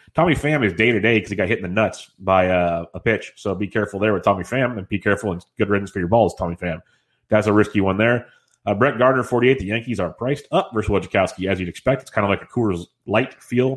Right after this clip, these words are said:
to it there in Baltimore tonight. So have fun, Baltimore.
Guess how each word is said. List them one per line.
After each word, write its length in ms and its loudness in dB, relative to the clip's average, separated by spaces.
to 160 0
it 80 -4
there 120 0
in 60 -4
Baltimore 380 0
tonight. 320 -2
So 220 -4
have 220 -2
fun, 240 2
Baltimore. 480 -2